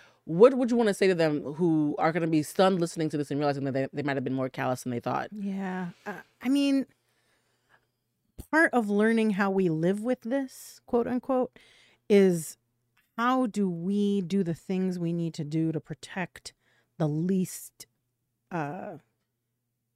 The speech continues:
Speaker 2: immunized of us, right?
Speaker 1: Yeah.
Speaker 2: Like, this isn't, this isn't about just your ability to walk free in the world. It's
Speaker 1: Survival of the
Speaker 2: about
Speaker 1: fittest.
Speaker 2: Yeah, absolutely.
Speaker 1: Yeah.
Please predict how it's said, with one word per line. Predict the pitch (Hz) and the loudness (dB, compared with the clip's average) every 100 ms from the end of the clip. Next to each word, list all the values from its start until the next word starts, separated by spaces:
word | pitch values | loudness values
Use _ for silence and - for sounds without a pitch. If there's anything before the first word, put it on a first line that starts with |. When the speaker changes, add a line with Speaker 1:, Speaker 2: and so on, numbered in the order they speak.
| _ _ - | _ _ -2
Speaker 2:
immunized | - 190 185 196 160 160 151 - | 4 6 6 2 2 -2 -4 -6
of | 165 151 | -8 -8
us, | - 160 - - | -14 -14 -16 -10
right? | 185 156 | -4 -2
Speaker 1:
Yeah. | 143 139 | -2 -2
Speaker 2:
Like, | 156 147 - - - - _ | -2 -4 -10 -20 -20 -20 _
this | 208 247 - | 0 0 2
isn't, | 269 220 233 190 - _ _ _ _ _ _ _ _ _ _ _ _ _ _ _ | 0 0 0 -2 -6 _ _ _ _ _ _ _ _ _ _ _ _ _ _ _
this | 202 247 254 | 0 2 2
isn't | 277 247 233 - | 0 0 -2 -2
about | 156 156 180 185 170 | -6 -2 0 0 -2
just | 185 170 156 - | -4 -4 -4 -10
your | 175 160 156 175 175 170 170 165 165 _ | -14 -12 -2 0 0 -2 -4 -6 -10 _
ability | 170 156 165 160 156 | -2 2 0 2 -2
to | 151 | -4
walk | 151 151 - | -4 -4 -6
free | - 170 165 | -14 -10 -6
in | 190 | -6
the | |
world. | 233 240 233 233 | -6 -8 -8 -10
It's | - | 0
Speaker 1:
Survival | 160 160 160 | 4 4 4
of | 147 | 2
the | |
Speaker 2:
about | 175 | 4
Speaker 1:
fittest. | 165 147 143 | 6 6 2
Speaker 2:
Yeah, | 214 208 220 185 | 0 2 2 2
absolutely. | 170 143 | 0 0
Speaker 1:
Yeah. | 120 | 0